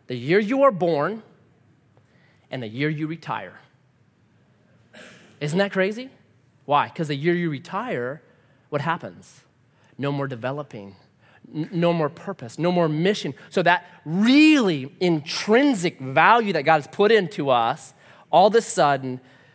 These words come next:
goes to zero, and we don't know what to do. Okay? So those are the two things I wanna talk about today. As we follow Jesus, you've got this design aspect, but then you also have this development aspect,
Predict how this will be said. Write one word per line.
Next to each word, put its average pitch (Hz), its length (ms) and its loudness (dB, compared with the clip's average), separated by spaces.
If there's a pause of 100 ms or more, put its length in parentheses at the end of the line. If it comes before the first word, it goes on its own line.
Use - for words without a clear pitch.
(140)
goes 143 220 -2
to 127 100 -6
zero, 117 420 0
and 110 80 -4
we 151 80 -2
don't 123 140 -2
know 110 280 -6 (200)
what 98 260 -10 (640)
to - 80 -20
do. - 220 -16 (720)
Okay? - 320 -12 (240)
So - 320 -2 (560)
those 208 200 2
are 254 40 -12
the 214 80 -4
two 165 180 -6
things 156 180 -4
I 151 60 0
wanna 151 140 -2
talk 156 180 -8
about 156 180 -6
today. - 360 -10 (340)
As 233 220 4
we 277 80 -6
follow 233 480 2
Jesus, 151 1080 -4 (560)
you've 180 220 -2
got 180 120 2
this 175 180 -2
design 165 580 2
aspect, 143 760 0 (320)
but 180 140 0
then 214 120 4
you 208 120 -2
also 214 260 2
have 190 160 2
this 170 220 -2 (160)
development 170 720 2
aspect, 143 500 0